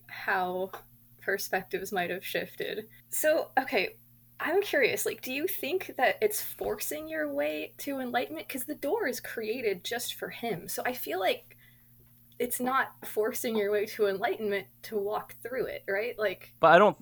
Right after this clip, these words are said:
Speaker 2: it's a metaphor. I don't think the door is meant to be literal,
Speaker 1: But it's
Speaker 2: right?
Speaker 1: Sure, but it's, you know, if we hold to the metaphor, it's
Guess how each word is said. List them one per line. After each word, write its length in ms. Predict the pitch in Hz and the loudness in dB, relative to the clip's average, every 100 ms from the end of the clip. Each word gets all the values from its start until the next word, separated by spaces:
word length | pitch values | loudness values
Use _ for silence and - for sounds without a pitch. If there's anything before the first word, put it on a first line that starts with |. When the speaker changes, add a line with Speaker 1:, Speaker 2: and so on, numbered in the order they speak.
| - | 2
Speaker 2:
it's 220 | 160 - | 4 4
a 20 | |
metaphor. 560 | 165 175 120 - 87 90 | 8 8 8 2 -2 2
I 60 | |
don't 240 | 135 127 139 | 2 2 0
think 140 | 135 | -6
the 80 | 120 | 0
door 480 | 123 127 127 127 123 | 4 6 8 6 4
is 260 | 113 - | 0 -4
meant 240 | 131 123 123 | -2 0 -2
to 100 | 117 | -6
be 360 | 113 113 117 | -6 -4 -2
literal, 640 | 110 123 131 156 123 69 60 | -2 0 2 4 4 2 0
Speaker 1:
But 100 | - | -6
it's 200 | - - | -10 -6
Speaker 2:
right? 400 | 147 123 117 135 - | 0 4 4 2 -4
Speaker 1:
Sure, 360 | - - - - | -12 -10 -12 -12
but 100 | - | -12
it's, 300 | - - - - - - - - | -8 -8 -10 -14 -16 -18 -12 -4
you 100 | 254 | -2
know, 160 | - | -2
if 120 | 240 226 | -4 -2
we 220 | 214 214 | -2 -4
hold 380 | - 254 220 220 | -6 -4 -2 -4
to 140 | - | -2
the 80 | 190 | -2
metaphor, 520 | 190 427 208 - 160 | 0 0 -2 -2 -4
it's 140 | 202 | -4